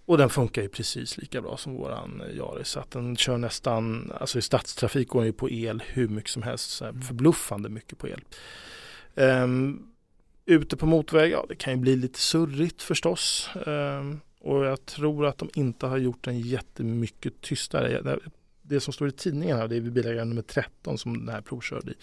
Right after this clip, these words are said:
Speaker 1: Där är den körd på belgiska vägar, de är väldigt släta. Eh,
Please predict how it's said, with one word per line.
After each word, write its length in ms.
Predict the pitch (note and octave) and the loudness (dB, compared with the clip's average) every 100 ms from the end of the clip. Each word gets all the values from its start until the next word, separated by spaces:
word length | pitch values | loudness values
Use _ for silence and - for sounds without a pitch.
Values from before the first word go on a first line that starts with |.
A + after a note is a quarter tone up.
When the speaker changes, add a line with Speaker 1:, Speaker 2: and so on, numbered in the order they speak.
| - - - - - - - _ | -20 -16 -16 -16 -18 -20 -20 _
Speaker 1:
Där 400 | B2+ B2+ - - | 4 6 4 2
är 140 | C3 | 2
den 80 | C3 | 2
körd 340 | - B2+ A#2+ - | 2 2 2 -2
på 80 | C3+ | -10
belgiska 540 | - C#3+ C#3 C#3 C3 | -2 -2 -2 -6 -4
vägar, 220 | A#2+ A2+ | -2 -2
de 120 | A#2+ | -2
är 40 | A#2 | -2
väldigt 580 | A2+ B2+ A#2 A2+ A2+ - | 0 0 0 -2 -2 0
släta. 420 | C3+ B2 - A#2 - - - - - - - - - | 0 0 -2 -2 -8 -20 -20 -18 -20 -20 -20 -16 -2
Eh, 420 | B2+ A#2+ A#2 | 2 2 2